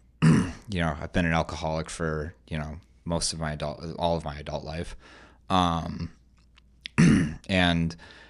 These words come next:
I pretty much just didn't have any options left. And I found myself actually, you know, it was so weird when I met you. Um, that's the exact same, that's, like, it's just so weird that, like, that's the exact same detox that I was in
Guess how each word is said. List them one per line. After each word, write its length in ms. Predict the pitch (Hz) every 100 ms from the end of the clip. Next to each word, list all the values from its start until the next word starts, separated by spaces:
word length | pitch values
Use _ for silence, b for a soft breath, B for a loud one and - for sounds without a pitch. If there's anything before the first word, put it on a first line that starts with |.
| B -
I 40 |
pretty 220 | 87 90
much 180 | 85 80
just 460 | 87 - - 92 90
didn't 200 | 90 80
have 180 | 80 78
any 140 | 76
options 380 | 78 85 80 76
left. 300 | 67 76 -
And 300 | 73 76 73
I 80 | 78
found 240 | - 78
myself 400 | 78 80 80 76 -
actually, 400 | 92 - 87 87
you 80 | 104
know, 100 | 120
it 40 |
was 80 | 127
so 140 | - 123
weird 420 | 82 80 82 - B B -
when 80 | 85
I 40 |
met 220 | 87 80
you. 280 | 78 82 85 b b b b
Um, 460 | 90 90 80 76 78 -
that's 260 | 104 -
the 100 | 117
exact 320 | 104 87 90 -
same, 460 | 92 85 80 78 b b b _
that's, 380 | 98 101 - 60
like, 300 | 90 87 80
it's 160 | 90 -
just 160 | 98
so 140 | 139 120
weird 300 | 85 82 80
that, 140 | 71
like, 200 | 73 78
that's 280 | 82 80 -
the 180 | 78 73
exact 340 | 71 65 67
same 240 | 76 69
detox 420 | 65 69 - 50 -
that 100 | 60
I 100 | -
was 160 | - -
in 240 | 53